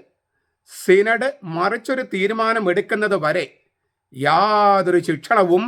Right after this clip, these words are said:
അച്ചടക്കവും നൽകേണ്ടതില്ല. വിദ്യാഭ്യാസമോ സ്വഭാവ രൂപവൽക്കരണമോ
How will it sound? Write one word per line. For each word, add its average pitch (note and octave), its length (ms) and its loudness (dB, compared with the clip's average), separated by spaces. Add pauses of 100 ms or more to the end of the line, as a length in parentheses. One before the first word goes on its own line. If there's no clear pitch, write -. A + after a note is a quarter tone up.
അച്ചടക്കവും E3 600 -2 (380)
നൽകേണ്ടതില്ല. C3 760 -2 (1900)
വിദ്യാഭ്യാസമോ D#3 920 0 (440)
സ്വഭാവ D#3+ 500 2 (260)
രൂപവൽക്കരണമോ F3+ 800 0